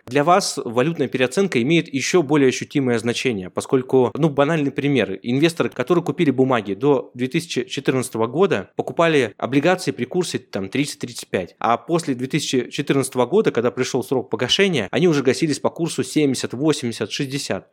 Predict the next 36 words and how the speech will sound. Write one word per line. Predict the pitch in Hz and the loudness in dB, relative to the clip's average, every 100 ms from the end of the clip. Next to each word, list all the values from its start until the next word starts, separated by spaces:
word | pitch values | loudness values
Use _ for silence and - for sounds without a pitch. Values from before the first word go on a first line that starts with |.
| - | 0
В | |
общем, | 165 151 | 2 2
в | 120 | 0
любом | 147 208 | 2 2
случае, | 185 170 151 - 95 - | 2 -4 -2 0 -2 -2
эта | 165 151 | -4 0
валютная | 147 165 139 | 0 0 -4
переоценка | 127 131 - 214 202 | 0 -2 0 -2 -2
съела | - 165 180 | -2 0 2
у | 127 | 2
инвесторов, | 117 170 170 117 - - | 2 0 0 -4 -4 -4
э, | 113 | 0
значительную | 135 147 214 170 131 | 0 0 -2 0 0
часть | - 165 165 - | 2 2 0 -6
их | 143 - - | -6 -6 -8
дохода, | 123 123 139 104 | -4 -2 0 0
если | 95 117 160 123 | 0 -2 -2 -4
не | |
сказать | - 107 131 127 | -4 -2 -2 -2
большую. | 113 117 92 90 87 _ | -2 -2 -2 -8 -10 _
С | - | -12
точки | - 170 | -10 -6
зрения | 180 196 175 | -2 0 0
наполнения | 165 156 160 170 139 110 | 2 2 4 4 4 2
самого | 123 135 135 | 2 4 2
полиса, | - 147 123 - 107 101 92 | 4 4 4 0 -4 -6 -8
э, | - 101 | -6 -4
какими-то | 123 147 170 147 127 | -2 0 0 2 0
активами, | 117 - 185 131 | -2 -2 0 0
ценными | 104 151 139 117 | 0 0 0 0
бумагами, | 131 190 170 123 92 - | 0 0 0 -4 -4 -8
здесь | 110 196 196 | 0 2 2
как | - 139 | -4 -2
таковых | 143 135 175 - - | 0 4 4 2 -6
ограничений | 120 123 123 - 131 117 | -2 0 0 0 0 2
нет. | 107 85 | 0 -4